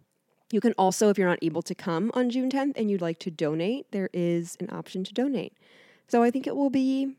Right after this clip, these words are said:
a blast. Parking's available behind O T R Stillhouse. I think there's gonna be some food there. It'll be a great time. Come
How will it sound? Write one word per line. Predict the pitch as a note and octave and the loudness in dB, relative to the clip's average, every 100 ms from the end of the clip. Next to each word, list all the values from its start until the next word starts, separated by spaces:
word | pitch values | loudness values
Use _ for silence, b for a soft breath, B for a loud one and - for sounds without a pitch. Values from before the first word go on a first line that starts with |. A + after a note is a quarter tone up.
| _ - | _ 0
a | |
blast. | A#3+ C4+ - F#3+ - | 0 0 -2 -10 -10
Parking's | - G#3+ A#3 A3+ | -6 -2 0 0
available | A3 G#3+ G#3+ G#3+ G#3 | 0 2 2 2 0
behind | F#3 G#3 G#3 G#3 | -2 0 2 2
O | G#3 | 0
T | G#3 | 0
R | G#3 | 0
Stillhouse. | G3+ - G3 G3+ F#3+ F#3+ F#3+ - - b b b b b - | 0 -2 -2 0 0 0 -2 -4 -12 b b b b b 2
I | |
think | G#3 G3 | 4 4
there's | F#3+ | 2
gonna | F#3 F3+ | 2 2
be | E3+ | -2
some | - F3+ | -2 -6
food | - G#3 G#3 | 2 4 4
there. | F#3 F#3+ F#3 F#3 F#3 F#3 - | 4 4 4 4 4 2 -2
It'll | G3+ | -4
be | G3 | -2
a | F#3+ | 0
great | D#3 - | -2 -6
time. | - G3 | -10 -6
Come | G#3+ G3 G3 | -2 0 0